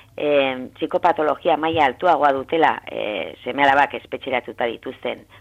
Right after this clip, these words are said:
guras-, adineko gurasoek, e, baina, e, bueno, alde hauek ez dira estatistikoki esanguratsuak. Hau da, aldeak egon badaude, baina ez dira sendoak.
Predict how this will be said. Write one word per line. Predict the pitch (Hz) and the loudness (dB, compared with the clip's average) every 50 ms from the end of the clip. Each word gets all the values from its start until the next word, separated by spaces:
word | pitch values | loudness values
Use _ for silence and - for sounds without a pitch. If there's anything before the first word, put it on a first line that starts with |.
| - - | -20 -16
guras-, | _ 127 135 135 131 - - | _ -2 -2 -2 -2 -4 -8
adineko | - 127 123 123 143 135 120 123 123 | -6 -4 -4 -4 -4 -6 -6 -6 -4
gurasoek, | 123 139 147 160 156 - 160 143 139 165 - - - - - - - - - - - - _ _ | -4 -2 -2 -2 -2 0 0 2 2 2 -2 -8 -16 -16 -16 -16 -16 -16 -18 -20 -20 -20 _ _
e, | - 208 | -4 -4
baina, | 208 202 220 247 269 254 240 240 254 269 - | 0 2 2 2 4 2 2 2 2 2 0
e, | - 160 156 151 147 147 139 143 147 - | 0 0 2 2 2 2 0 -4 -8 -8
bueno, | - 165 175 170 151 | -4 -4 0 2 4
alde | 143 156 170 190 214 | 4 4 4 4 4
hauek | 220 214 226 240 233 233 226 - | 4 4 4 4 2 2 0 -2
ez | - 185 175 | -2 -2 -2
dira | 180 214 220 220 185 | -2 -2 0 0 0
estatistikoki | 160 - - 190 185 - 208 - - 202 180 - 185 180 - 208 208 214 - - - - - | -2 -2 -4 -6 -4 -4 -8 -8 -8 -8 -6 -4 -6 -4 -4 -4 -4 -4 -4 -6 -10 -14 -12
esanguratsuak. | - 151 - 175 170 180 165 160 139 127 - - - 110 107 - - | -12 -6 -4 -2 -2 -2 2 2 2 2 0 -2 -4 -4 -4 -4 -2
Hau | - 165 165 170 | 0 0 2 4
da, | 156 - 123 - - - - - _ | 2 2 0 -2 -8 -16 -18 -12 _
aldeak | - - 170 190 226 233 190 - - | -4 -4 -2 0 2 2 2 2 2
egon | - 160 165 196 196 180 156 | -2 0 2 2 2 4 2
badaude, | 156 170 190 202 208 220 233 240 247 240 - - - - | 2 4 4 2 2 2 2 0 0 0 -4 -14 -20 -10
baina | - 185 202 226 220 196 | -6 -6 -4 -2 -4 -4
ez | 160 - | -4 -4
dira | 202 208 226 220 - - - | -2 2 2 2 2 0 -2
sendoak. | - 180 185 185 180 165 143 123 113 113 - - | 0 0 0 0 2 2 2 4 2 2 0 -6